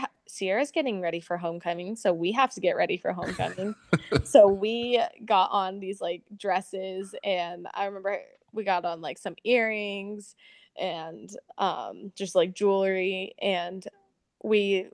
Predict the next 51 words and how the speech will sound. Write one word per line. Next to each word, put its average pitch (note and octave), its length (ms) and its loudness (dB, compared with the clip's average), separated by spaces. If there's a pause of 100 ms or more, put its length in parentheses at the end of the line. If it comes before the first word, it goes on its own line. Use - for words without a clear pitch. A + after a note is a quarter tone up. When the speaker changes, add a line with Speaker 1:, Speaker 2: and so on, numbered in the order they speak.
Speaker 1:
legit G3+ 460 4
were F#3+ 240 0
like, F3 240 -2
"We G3+ 120 -4
have, F#3 200 -2 (160)
we're G3+ 160 -2
taking F#3+ 320 -6
pictures - 400 -8
with - 160 -4
you - 100 -6
guys." - 340 -2
And, G#3+ 120 -2
like, G3 180 0
this C#4+ 160 8
is, F4 120 -4
like, B3 160 2 (320)
their G3+ 180 4
time F3+ 360 -4
to, - 100 -12
like, F3+ 180 -2
take G3 240 -8
pictures, F3+ 540 -10
like, F3+ 160 -6
freshman F#3 420 -4
year F3 180 -6
homecoming, E3+ 600 -6
like, E3+ 220 -6 (320)
it's G3+ 160 -6
your G3 80 4
first F#3+ 280 -4
homecoming, F3 520 -2
and E3 180 -6
here G3 360 0
me F#3 180 -4
and F3+ 100 -4
Peyton E3+ 260 -4
are, E3 200 -4
like, - 240 -4 (440)
bombarding E3 640 2
them. E3+ 400 -4 (220)
It F#3+ 140 4
was E3 180 -4
just, - 300 -6
it F3+ 80 4
was E3+ 160 -2
really - 160 0
funny. - 260 -4
There's F#3 220 6
a F3 60 4
picture - 360 -2
of, D#3 220 2